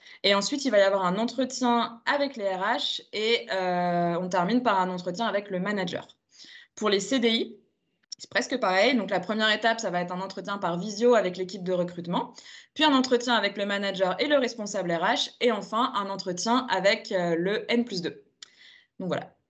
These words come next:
Donc, des processus, euh, assez efficaces pour pouvoir, euh, découvrir un peu le, le meilleur de chacun et, de, et des candidats donc, potentiels pour les postes.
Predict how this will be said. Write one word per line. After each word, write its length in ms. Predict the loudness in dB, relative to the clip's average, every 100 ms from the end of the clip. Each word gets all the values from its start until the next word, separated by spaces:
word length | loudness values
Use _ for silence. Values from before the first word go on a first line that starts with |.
| -8
Donc, 180 | -4 0
des 120 | -2
processus, 680 | 0 0 0 0 -2 0
euh, 140 | 2 2
assez 400 | 2 0 -2 2
efficaces 500 | 2 2 0 2 2
pour 220 | 0 -10
pouvoir, 360 | -6 0 2 2
euh, 200 | 0 0
découvrir 580 | 0 0 0 -2 2 2
un 80 | 0
peu 100 | 0
le, 220 | 2 4
le 120 | 4
meilleur 260 | 4 4 2
de 80 |
chacun 500 | 0 -4 -6 -4 -2
et, 100 | -2
de, 580 | -2 -2 -2 -4 -8 -10 -8
et 120 | -4
des 120 | -4
candidats 420 | -2 -2 2 2
donc, 200 | 2 0
potentiels 480 | -2 -4 -2 -2 -2
pour 100 | -2
les 100 | -2
postes. 460 | -4 -10 -12 -18